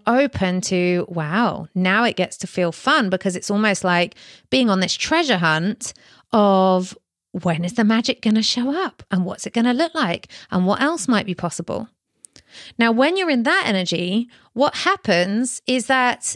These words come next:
inspiration plays its part. Your intuition speaks loudly and you're open to receiving those messages. You feel in your body, "Oh, maybe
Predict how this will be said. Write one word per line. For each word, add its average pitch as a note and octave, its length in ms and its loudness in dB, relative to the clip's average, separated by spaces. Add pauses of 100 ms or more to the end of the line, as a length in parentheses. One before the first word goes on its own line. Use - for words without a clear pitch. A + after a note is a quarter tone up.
(120)
inspiration A#3+ 1200 -2 (800)
plays E3+ 640 -2
its F#3 180 -2
part. - 600 -4 (720)
Your A3+ 160 2
intuition A#3+ 1000 0
speaks - 460 -6
loudly F3+ 440 2
and G#3 200 -2
you're G#3 160 -2
open G#3+ 340 -2
to - 120 -8
receiving A3 520 -2
those F#3 220 -2
messages. - 680 -4 (260)
You G#3+ 160 -2
feel E4+ 460 2
in A#3 100 2
your A3 120 2
body, C4 400 2
"Oh, B3+ 380 0 (200)
maybe A#3+ 420 2